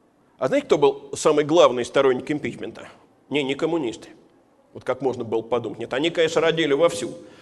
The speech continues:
Но у них был союзник. Это Яблоко. А, и, э, главный пропагандист импичмента в Яблоке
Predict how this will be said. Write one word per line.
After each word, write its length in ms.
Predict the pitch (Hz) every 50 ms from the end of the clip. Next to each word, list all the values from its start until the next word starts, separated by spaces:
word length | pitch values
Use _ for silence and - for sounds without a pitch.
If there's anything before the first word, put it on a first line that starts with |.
| - - _ _
Но 120 | 120 147
у 40 | 196
них 140 | 254 277 220
был 120 | 233 262
союзник. 600 | 254 - 262 240 220 202 180 160 165 175 - - - - - - _
Это 140 | - - 226
Яблоко. 540 | 220 208 190 175 170 170 165 - - 175 - - - - _ _ _ _ _ _ _ _ _ _ _ _ _ _ _ _ _ _ _ _ _ _ _ _ - - _ _ _ - _ _ _ _ _ _ _
А, 640 | 123 127 127 127 127 123 123 123 127 127 123 - 127 - - - _ _ _ -
и, 500 | 156 170 170 175 170 170 170 170 170 110
э, 260 | 113 131 135 131 131 110 120 127 147 156 160 _ 165 147 147 156
главный 680 | 151 135 175 220 226 214 180 156 151 139 131 131 127 - - - - - -
пропагандист 720 | 156 165 165 - 202 202 226 247 262 247 294 285 262 285 170
импичмента 640 | 160 151 - 185 151 135 - 127 123 120 - 120
в 20 | 120
Яблоке 580 | 139 170 151 127 117 110 110 - - - 101